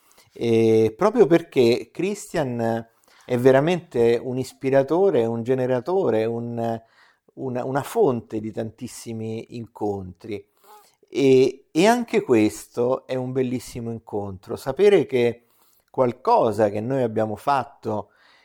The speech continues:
eh, nella nostra piccola e giovane radio, Radio Onda Uer, eh, arriva anche, eh, anche a-, alla, alla Chris Cappell College Radio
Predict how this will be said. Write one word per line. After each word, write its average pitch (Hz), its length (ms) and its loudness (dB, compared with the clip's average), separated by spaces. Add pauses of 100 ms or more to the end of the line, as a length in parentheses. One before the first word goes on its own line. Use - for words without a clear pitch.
(140)
eh, 104 540 -4 (200)
nella 117 400 -4
nostra 113 520 -4
piccola 120 560 -2
e 101 160 -4
giovane 110 760 0 (440)
radio, 113 600 2
Radio 113 320 2
Onda 135 280 -2
Uer, 120 680 -2 (440)
eh, 120 680 0
arriva 180 440 2
anche, 170 720 0
eh, - 280 -10
anche 139 380 -4
a-, 135 100 0 (100)
alla, 120 640 -2 (440)
alla 117 260 0
Chris 131 320 -6
Cappell 120 460 0
College 117 680 0
Radio 127 680 -2